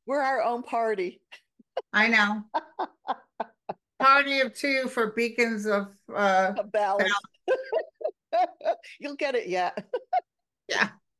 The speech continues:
Speaker 1: All right, everyone. We love you guys. Remember, it starts here at the new year. Love yourself. Love yourself every day. You're
Speaker 2: Exactly.
Speaker 1: wonderful.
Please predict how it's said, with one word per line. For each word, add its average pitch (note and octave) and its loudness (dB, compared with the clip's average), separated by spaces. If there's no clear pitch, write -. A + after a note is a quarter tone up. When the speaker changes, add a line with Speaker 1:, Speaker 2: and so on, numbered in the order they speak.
Speaker 1:
All A#3+ -2
right, B3 0
everyone. G3 -4
We G3+ -8
love G#3+ 0
you A3 -8
guys. G#3 0
Remember, A#3 -2
it G3 -4
starts - -4
here A3+ -2
at D#3+ -16
the G3 -4
new G3 -6
year. A3 -2
Love A3 -2
yourself. D#3+ -4
Love D3+ -6
yourself C#3+ -12
every C#3+ -12
day. D3 -10
You're F3+ -2
Speaker 2:
Exactly. E3 -2
Speaker 1:
wonderful. B3+ -2